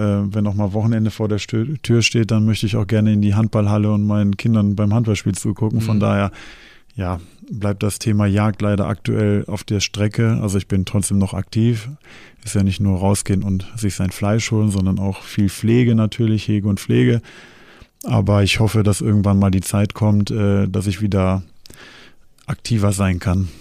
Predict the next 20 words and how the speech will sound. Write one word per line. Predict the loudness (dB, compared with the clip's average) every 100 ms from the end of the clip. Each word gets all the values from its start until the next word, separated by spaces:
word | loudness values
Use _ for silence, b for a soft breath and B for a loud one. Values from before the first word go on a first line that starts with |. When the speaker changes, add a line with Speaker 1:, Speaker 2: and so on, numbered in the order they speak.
| -4
Speaker 1:
und | 2
Speaker 2:
Aber | 4
Speaker 1:
mehr | 4
machen | 2 -2 -4
kann. | -4
Speaker 2:
zu | -2
Weihnachten | 0 0 -2 -4 -6
im | -2
Hause | -2 -2 -2 -2
Wienzek | -4 -4 -6 -6
gibt's | -10 -10 -8
dann | -6 -4 -6 -8
einen | -6 -6 -4 -6 -10 -14 _ _ _ _ _ _ _ _
Rehbraten | -2 -2 0 0 -2 -2 -4
aus | -4 -6
eigenem | -4 -4 -2 -2 -2 -2 -4 -8 _ _ _ _
Bestand | -6 -2 -2 -2 -4
oder | -4 -4
aus | -6
eigenem, | -4 -4 -2 -2 -2 -4